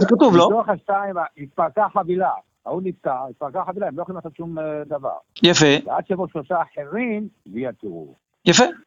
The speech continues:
Speaker 1: נכון.
Speaker 2: ככה הוא כותב.
Speaker 1: אבל זה לאו
Speaker 2: זה
Speaker 1: דווקא,
Speaker 2: במדבר,
Speaker 1: אני
Speaker 2: זה
Speaker 1: חושב.
Speaker 2: לא
Speaker 1: מה, דווקא הם יבואו שלושה אחרים, ואם יהיו השניים הראשונים ועוד אחד, מה הבעיה? זה לא יותר גרוע.
Speaker 2: לא, הוא כאילו לא, הוא אומר לא. עכשיו אתם אינם יכולים להתיר את הנידוי לבדם.
Speaker 1: לא,
Speaker 2: אלא
Speaker 1: לבדם.
Speaker 2: הנידוי בתוקף,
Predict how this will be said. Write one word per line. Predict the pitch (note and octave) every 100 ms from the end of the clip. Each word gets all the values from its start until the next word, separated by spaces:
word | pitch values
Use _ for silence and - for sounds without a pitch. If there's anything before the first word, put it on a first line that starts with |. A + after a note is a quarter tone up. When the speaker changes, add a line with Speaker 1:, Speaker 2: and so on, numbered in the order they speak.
| - - -
Speaker 1:
נכון. | E3+ A#3
Speaker 2:
ככה | C#3+
הוא | B2+
כותב. | B2+ A2+ - _ _ _ _ _ _ _ _ _ _ _ _ -
Speaker 1:
אבל | D3 D3+
זה | D#3
לאו | G#3+
Speaker 2:
זה | G#3
Speaker 1:
דווקא, | G#3
Speaker 2:
במדבר, | F#3 F3+
Speaker 1:
אני | D#3+
Speaker 2:
זה | D3+
Speaker 1:
חושב. | D3 B3+ D#3+
Speaker 2:
לא | - _ _ _ _ _ _ _ _
Speaker 1:
מה, | E3+ D#3+
דווקא | G3+ G#3 G#3+
הם | F#3
יבואו | E3 G3
שלושה | F3+ D3+ F3
אחרים, | E3+ F3+ G#3+
ואם | F#3+
יהיו | G3+ G3
השניים | F#3 F#3 F#3
הראשונים | F3 E3+ E3+ F3+
ועוד | E3+ E3
אחד, | D#3+ D3+ D3+
מה | D#3
הבעיה? | D#3 D3+ D3
זה | C#3+
לא | F3
יותר | F3
גרוע. | D#3 A3 C#4+ - -
Speaker 2:
לא, | E3 F#3+ -
הוא | A#2+ A2
כאילו | C#3
לא, | C#3+ F#3+
הוא | C3+
אומר | C3 D#3+ D#3+
לא. | G3 A2 - _ _ _ _ -
עכשיו | F#3+ G#3+
אתם | G3+ F3+
אינם | F3 A3
יכולים | G#3 G#3 G3+
להתיר | F3+ G3+ F#3
את | F3+
הנידוי | E3 F#3+ F3
לבדם. | B2 C3+ B2 A2+ _ _ _ _ - F3+
Speaker 1:
לא, | E3+
Speaker 2:
אלא | D3+
Speaker 1:
לבדם. | C#3+ D3 B2 C4 F3+
Speaker 2:
הנידוי | - C3+
בתוקף, | - D#3 G#3